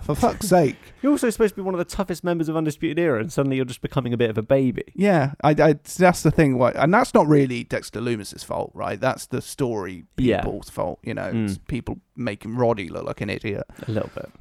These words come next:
Speaker 1: But, um, no, I just, I wasn't a massive fan of that storyline, but I think he has got a lot of potential to be really good. So.
Speaker 2: I think you've summed it up perfectly,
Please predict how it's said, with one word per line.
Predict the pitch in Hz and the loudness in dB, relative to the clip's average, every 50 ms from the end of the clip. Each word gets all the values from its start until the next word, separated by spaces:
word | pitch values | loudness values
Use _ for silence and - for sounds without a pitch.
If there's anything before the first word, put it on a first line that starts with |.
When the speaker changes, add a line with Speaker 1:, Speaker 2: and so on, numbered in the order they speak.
| - - - - - | -14 -14 -12 0 2
Speaker 1:
But, | 139 139 131 - | 4 4 4 4
um, | - 139 139 135 131 131 131 127 123 131 - | 4 6 6 6 4 2 0 -4 -6 -6 -4
no, | - 156 151 147 | 0 2 2 4
I | 147 156 | 4 4
just, | 156 - 175 160 - - - | 2 2 -2 -4 -4 -4 -2
I | 135 | 0
wasn't | 151 165 160 156 | 2 2 2 2
a | 147 | 2
massive | 151 143 - - 139 | 2 0 0 -2 -4
fan | - - 135 131 135 | -2 -2 0 2 2
of | 135 | 4
that | 135 139 - | 4 2 2
storyline, | - - - 139 139 139 139 139 131 135 131 | 0 -2 0 2 4 6 6 6 4 2 2
but | 123 - | 2 2
I | 139 151 | 2 2
think | - 202 185 - | 2 2 0 2
he | - 139 | 2 0
has | 147 - 147 139 131 - | 0 0 0 -2 -2 -2
got | - - 117 120 | -2 -2 0 2
a | 127 | 2
lot | 117 117 113 120 | 2 2 2 0
of | 120 - _ _ _ _ _ | -4 -8 _ _ _ _ _
potential | - - - 147 127 117 - 117 110 | -4 -2 -2 -2 -4 -2 -2 -4 -6
to | - - | -4 -4
be | - 123 123 | -2 -2 0
really | 117 110 107 - - | 0 0 -2 -4 -6
good. | - - 117 101 71 62 - | -6 -4 -2 -2 -2 -4 -8
So. | - - 147 | -2 2 2
Speaker 2:
I | 151 | 2
think | 151 143 180 175 151 143 | 4 2 -2 -4 -4 -6
you've | 135 123 - | -8 -10 -8
summed | - - 151 139 123 | -4 -2 -2 -2 -2
it | - | -2
up | - 113 - _ - | -4 -6 0 _ 0
perfectly, | - - 113 104 - - - - 95 101 120 113 | 0 0 -2 -4 -6 -8 -14 -14 -14 -14 -14 -16